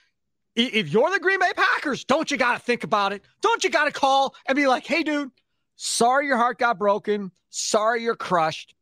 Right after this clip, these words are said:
You don't gotta move your family all that far. Madison and Green Bay ain't that big of a drive, right?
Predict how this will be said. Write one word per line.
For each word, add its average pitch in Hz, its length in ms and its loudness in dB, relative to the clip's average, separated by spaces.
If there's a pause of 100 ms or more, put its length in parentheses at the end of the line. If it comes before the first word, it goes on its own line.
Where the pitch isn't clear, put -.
(480)
You 175 160 2
don't 240 280 0
gotta 294 220 0
move 285 180 -2
your 294 80 0
family 277 420 0
all 269 180 2
that 269 240 0
far. 233 600 2
Madison 202 420 -2
and 277 80 -8
Green 285 160 -2
Bay 262 140 2
ain't 247 300 -4
that 285 200 0
big 254 180 0
of 240 60 -10
a 240 60 -4
drive, 226 400 0
right? 262 280 0